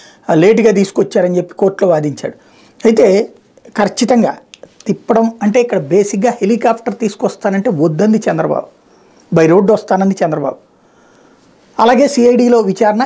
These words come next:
ఇదంతా జరిగింది. ఆ తర్వాత కోర్టులోనే కూర్చోబెట్టింది, అక్కడెక్కడ తిప్పలా, నేరుగా తీసుకొచ్చారు.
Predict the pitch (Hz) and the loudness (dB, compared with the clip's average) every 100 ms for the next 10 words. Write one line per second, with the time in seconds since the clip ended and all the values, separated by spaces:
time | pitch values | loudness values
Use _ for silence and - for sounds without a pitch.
0 | - 185 190 208 196 202 240 277 247 240 | -4 -2 -2 0 0 0 -2 -2 -2 2
1 | 247 240 - 240 - 240 214 196 - 151 | 0 0 0 0 2 -2 -2 -4 -2 -4
2 | 151 151 - 180 214 214 - 202 180 - | -6 -14 -8 -4 -4 -2 -4 -4 -6 -8
3 | _ _ _ _ 175 185 226 226 208 - | _ _ _ _ 0 2 4 2 0 -2
4 | 214 226 254 | -2 -2 -4